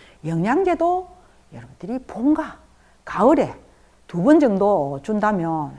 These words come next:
정말 쑥쑥 잘 자라는 것이 염자라고 할 수 있어요. 지금 이 염자는 삽목을 한 아이인데 엄청나게 이렇게 잘 자라요. 일반 염자는 이렇게 쑥쑥 잘 자라기 때문에 지금 여기에도 영양제를 제가 굉장히 많이 줘놨는데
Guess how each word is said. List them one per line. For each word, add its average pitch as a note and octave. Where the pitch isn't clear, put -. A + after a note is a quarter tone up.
정말 F#4+
쑥쑥 A#4+
잘 F3+
자라는 G3+
것이 C4+
염자라고 D#3+
할 D3+
수 C#3
있어요. B2+
지금 C#4+
이 G3
염자는 G3+
삽목을 G4
한 F#3
아이인데 E3+
엄청나게 B4
이렇게 F#4
잘 -
자라요. D#3+
일반 F#4
염자는 G#3
이렇게 B3
쑥쑥 B3+
잘 -
자라기 A3+
때문에 D#3+
지금 F3+
여기에도 F#3
영양제를 E3
제가 C#3
굉장히 D#3+
많이 C3+
줘놨는데 D#3